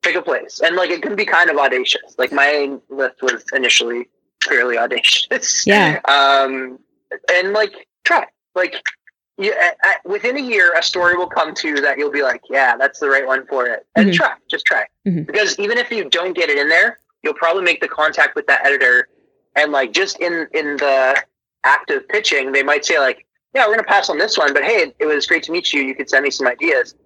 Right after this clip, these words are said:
Speaker 1: And that's, like, really encouraging in itself.
Speaker 2: Mm-hmm. Mm-hmm. Mm-hmm. I'll do that. I'll do that literally
Speaker 1: If you do
Speaker 2: right
Speaker 1: it, I'll
Speaker 2: after
Speaker 1: do it.
Speaker 2: this.
Speaker 1: Like I
Speaker 2: Okay.
Speaker 1: said, I haven't done it in a few years, but I'll do it.
Speaker 2: All right. Pinky promise?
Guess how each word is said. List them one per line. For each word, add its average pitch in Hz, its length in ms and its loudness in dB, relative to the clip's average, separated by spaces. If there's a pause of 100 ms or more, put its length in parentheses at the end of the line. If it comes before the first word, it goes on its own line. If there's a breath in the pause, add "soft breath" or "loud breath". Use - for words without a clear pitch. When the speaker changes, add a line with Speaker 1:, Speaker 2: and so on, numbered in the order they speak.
(120)
Speaker 1:
And 151 120 0
that's, 175 220 4
like, 226 220 0
really 156 260 2
encouraging 127 460 -2
in 117 60 -12
itself. - 280 -12 (340)
Speaker 2:
Mm-hmm. 185 300 2 (580)
Mm-hmm. - 760 -6
Mm-hmm. 170 120 -4 (880 soft breath)
I'll 254 140 6
do 226 140 4
that. 160 200 -2 (460)
I'll 185 120 2
do 196 140 6
that 202 160 4
literally 175 360 4
Speaker 1:
If 190 40 6
you 180 60 4
do 165 60 6
Speaker 2:
right 160 100 4
Speaker 1:
it, 151 40 2
I'll 151 100 2
Speaker 2:
after 170 120 2
Speaker 1:
do 147 60 2
it. 131 40 0
Speaker 2:
this. - 220 -4 (360)
Speaker 1:
Like 196 100 6
I 190 40 0
Speaker 2:
Okay. 202 140 6
Speaker 1:
said, 170 140 0
I 160 40 4
haven't 160 200 -2
done 165 140 2
it 156 80 2
in 156 60 -4
a 143 80 -4
few 170 100 -8
years, 151 260 0
but 143 80 -6
I'll 131 80 -4
do 127 120 -4
it. 117 100 -10 (500 soft breath)
Speaker 2:
All 185 60 6
right. 180 200 4 (100)
Pinky 190 200 4
promise? 202 400 0